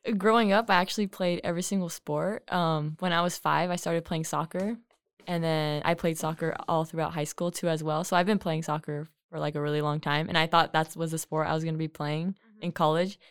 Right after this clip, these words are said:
Speaker 1: And then my dad made me try out for the volleyball team 'cause he's like, "You're tall, you need to play volleyball." So I did it, and I actually really liked it, and I liked it more than soccer. So then I kinda, like, priorita-, prioritized volleyball over soccer.
Speaker 2: Do you have, like, any siblings,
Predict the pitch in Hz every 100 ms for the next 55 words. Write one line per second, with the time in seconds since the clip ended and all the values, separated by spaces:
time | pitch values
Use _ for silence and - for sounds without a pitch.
0 | _ _ 170 170 165 160 160 156 151 151
1 | 160 160 160 - 143 147 160 - 190 202
2 | 156 156 175 185 185 214 226 208 226 220
3 | 202 185 247 254 208 190 196 220 220 202
4 | 165 160 165 160 165 208 185 175 180 185
5 | - 170 170 - 185 165 170 160 156 156
6 | 156 165 165 160 160 170 156 151 151 147
7 | 151 147 147 156 _ _ 165 143 147 151
8 | 175 143 143 143 - - _ _ _ 160
9 | 151 160 - _ - 165 156 160 151 143
10 | 143 147 - 170 143 147 143 143 151 -
11 | - 165 - 208 - - 277 294 - 247
12 | 240 269 254 247 233 226 220 - - 208
13 | 220 233 269